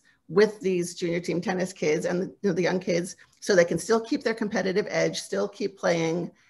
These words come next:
um, you know, until this pandemic is over, and they will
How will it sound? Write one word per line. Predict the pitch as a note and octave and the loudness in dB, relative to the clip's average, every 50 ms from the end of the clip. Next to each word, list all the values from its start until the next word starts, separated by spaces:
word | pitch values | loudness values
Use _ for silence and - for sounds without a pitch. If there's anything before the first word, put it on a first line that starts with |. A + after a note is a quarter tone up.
| _ _ _ | _ _ _
um, | E3+ E3 D#3+ D#3+ D#3 D#3 D#3 E3 F#3+ - _ _ _ _ _ _ | 2 4 4 4 2 0 -2 -2 -6 -8 _ _ _ _ _ _
you | G3+ F#3 | 0 2
know, | E3+ D#3 - - - _ _ _ _ _ _ _ _ - | 2 0 -2 -4 -16 _ _ _ _ _ _ _ _ 2
until | A3 E3 - G#3+ F#3 E3 | 2 2 4 2 2 2
this | D#3 E3+ - | 2 0 -2
pandemic | - - D#3 D#3+ D#3 D#3+ E3 D#3+ - | -4 -4 -2 0 0 0 0 0 -2
is | F3 F3+ | 0 2
over, | E3+ D#3+ D#3 D#3+ D#3 | 2 2 4 2 2
and | - E3+ D#3+ | 2 2 2
they | D#3 D#3 | 2 2
will | D3+ D3 D3 C#3+ - - | 2 2 0 0 -4 -12